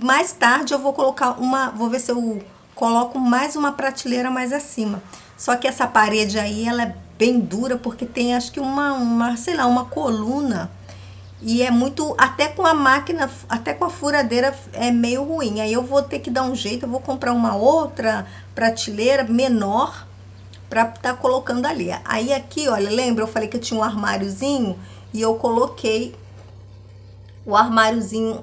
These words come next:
aí, tá? Essa coisinha aí eu tinha aqui que tava no chão,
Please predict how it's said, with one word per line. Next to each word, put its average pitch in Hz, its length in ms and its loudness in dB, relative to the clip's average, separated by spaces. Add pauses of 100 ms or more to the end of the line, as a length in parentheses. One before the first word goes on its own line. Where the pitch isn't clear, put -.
(140)
aí, 302 500 -2 (160)
tá? 285 380 4 (340)
Essa 240 260 -4
coisinha 247 420 4
aí 240 120 0
eu 247 120 4
tinha 220 280 -6
aqui 226 220 -6
que - 140 -16
tava 214 260 -2
no 196 160 0
chão, 190 680 2